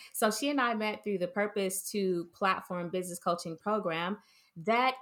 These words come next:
is led by the lovely Patrice Washington. And as she was talking about her story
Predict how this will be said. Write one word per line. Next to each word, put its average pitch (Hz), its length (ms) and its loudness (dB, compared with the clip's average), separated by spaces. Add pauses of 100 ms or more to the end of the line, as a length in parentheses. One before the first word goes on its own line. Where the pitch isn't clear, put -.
is 240 600 4
led 247 400 0
by 220 340 4
the 202 120 2
lovely 233 360 0
Patrice 226 500 -4
Washington. 180 760 -2 (420)
And 196 220 4 (100)
as 233 300 2
she 240 140 -2
was 208 200 0
talking 202 460 0
about 170 460 2
her 190 180 4
story 185 720 2